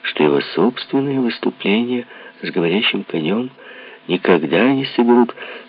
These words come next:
столько зрителей, как номер доктора с Бетти. Дело было еще в том, что, несмотря на старость и неказистый вид,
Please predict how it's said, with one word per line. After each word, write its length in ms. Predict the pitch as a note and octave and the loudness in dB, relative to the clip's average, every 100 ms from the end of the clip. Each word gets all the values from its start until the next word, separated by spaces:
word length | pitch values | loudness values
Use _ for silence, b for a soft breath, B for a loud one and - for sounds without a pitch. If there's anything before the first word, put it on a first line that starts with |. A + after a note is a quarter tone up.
| - | -6
столько 360 | - G#2+ G2+ F#2 | 2 2 4 2
зрителей, 520 | E2 G#2+ A#2 A#2 A2+ | 2 2 2 2 2
как 300 | - C2 - | 0 -4 -2
номер 380 | D2+ D#2+ E2 C#2+ | 0 2 2 0
доктора 460 | C#2+ - - D#2 | -2 -2 -2 -2
с 80 | D2 | -2
Бетти. 680 | C#2+ - - - - - - - _ _ _ _ _ _ _ _ _ _ _ _ _ _ _ _ _ _ _ _ _ _ _ _ | -4 -6 -6 -14 -10 -8 -8 -12 _ _ _ _ _ _ _ _ _ _ _ _ _ _ _ _ _ _ _ _ _ _ _ _
Дело 320 | - C3 F#3+ | 0 6 8
было 160 | F3 E3+ | 8 4
еще 300 | D#3+ D3 C3+ | 4 4 2
в 60 | - | 2
том, 240 | - E3+ | 0 2
что, 280 | D#3+ - A2+ | 0 0 2
несмотря 500 | G2 F#2 F#2+ F#2 A2+ | 2 0 0 2 2
на 80 | A2 | 2
старость 500 | - G#2+ G#2 F2 - | 0 2 2 0 -4
и 40 | |
неказистый 580 | D#2+ - - D#2+ - C#2+ | -2 0 0 0 -2 -4
вид, 320 | - G#3 - | 0 0 -2